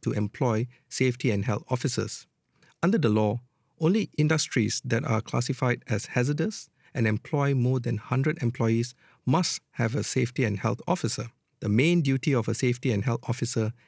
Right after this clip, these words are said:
is to implement a safety and health program with the aim of accident prevention. However, for companies without a safety and health officer, safety programs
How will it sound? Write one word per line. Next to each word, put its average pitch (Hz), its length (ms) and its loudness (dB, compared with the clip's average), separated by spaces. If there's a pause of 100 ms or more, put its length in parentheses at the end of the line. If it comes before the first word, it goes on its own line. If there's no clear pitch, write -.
(140)
is 127 180 0
to 120 200 0
implement 131 640 2
a 113 100 2
safety 143 640 0
and 104 160 0
health 123 300 -2
program 113 500 0 (260)
with 113 120 -2
the 101 220 -2
aim 147 400 2 (100)
of 113 340 0
accident 135 580 0
prevention. 104 640 -2 (380)
However, 113 480 2 (440)
for 107 140 -4
companies 143 560 0
without 151 420 -2
a 110 60 -2
safety 117 400 -2
and 107 140 0
health 107 240 -2
officer, 120 480 -2 (320)
safety 170 340 0
programs 117 500 2